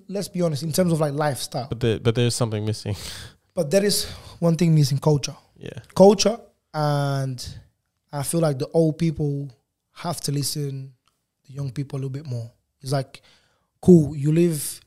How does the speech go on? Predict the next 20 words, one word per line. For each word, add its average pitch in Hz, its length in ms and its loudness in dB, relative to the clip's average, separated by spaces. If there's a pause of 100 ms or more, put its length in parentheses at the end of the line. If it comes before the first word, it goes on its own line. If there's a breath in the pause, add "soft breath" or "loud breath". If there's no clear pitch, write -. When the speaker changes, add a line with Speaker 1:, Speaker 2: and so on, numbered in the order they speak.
Speaker 1:
I 160 100 0
feel 214 180 2
like 180 280 4 (340)
if 175 320 -4
Aus-, 160 260 -2 (720)
well, 151 200 0
I, 151 280 -10
I - 20 -8
can't 160 200 -4
talk 160 120 -4
about 135 220 -8
senior 139 260 -8
Melbourne 139 240 -6
because 127 220 -6
I 131 60 -2
haven't 135 220 2
lived 127 200 0
there, 131 160 0
but, 135 120 -4
like, 131 220 -8